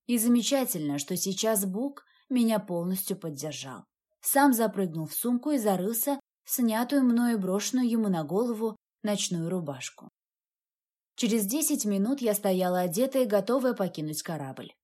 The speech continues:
Хотя как это можно сделать во время полёта, я не знала. Мне оставалось лишь действовать по обстоятельствам. И я начала осторожно подниматься на верхнюю палубу.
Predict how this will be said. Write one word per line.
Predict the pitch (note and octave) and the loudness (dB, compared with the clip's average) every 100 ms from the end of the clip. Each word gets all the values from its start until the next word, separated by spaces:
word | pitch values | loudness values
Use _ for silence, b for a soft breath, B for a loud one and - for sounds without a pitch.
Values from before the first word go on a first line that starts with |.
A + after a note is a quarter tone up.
| _ _ _ _ - | _ _ _ _ -6
Хотя | A3+ A3 A#3+ | -2 0 2
как | C4+ C4+ | 2 2
это | B3 | 0
можно | A#3 A#3+ G#3+ A3+ A3 - _ | 2 2 0 -2 -4 -12 _
сделать | G#3+ G3 F#3+ C#4+ A#3+ F3 F3+ | -4 -2 2 2 2 0 0
во | F3+ | -2
время | F3 F3+ | -2 -2
полёта, | F3 F#3 A3 B3+ E3+ D#3 b - | 0 0 0 -2 -4 -6 b -4
я | B3+ C4 | 4 6
не | B3+ | 6
знала. | A#3 A#3 F3 - - _ _ _ _ _ | 4 0 -2 -4 -14 _ _ _ _ _
Мне | A#3+ A#3+ | 2 4
оставалось | A3+ A3+ G#3+ G#3+ G#3+ G#3+ | 4 2 4 4 4 0
лишь | G#3+ | -2
действовать | F#3 A#3 A#3+ C4+ C#4 C#4 | 0 -2 0 0 0 0
по | G3+ | 0
обстоятельствам. | G3 - E3+ D3 C3 C3+ C#3 D3 C#3 - _ _ _ _ _ | 0 -2 -4 -4 -6 -10 -12 -10 -10 -12 _ _ _ _ _
И | G#3+ | 0
я | G#3 A3+ | 4 4
начала | C#4+ D4 C#4+ C4 B3+ B3+ - | 4 4 2 2 0 -4 -8
осторожно | A3 - G3+ F3+ E3+ F3+ A3 C#4 C#4+ | -8 0 0 2 0 -2 -2 -2 -2
подниматься | C4+ B3+ C4 G3 D3+ D#3+ A#3+ | 0 2 4 2 0 -2 0
на | B3 | 0
верхнюю | F#3+ D3+ C#3 D#3+ D3 | 0 -4 -6 -8 -8
палубу. | D3 B2 B2 F#2+ G2 | -10 -12 -12 -14 -16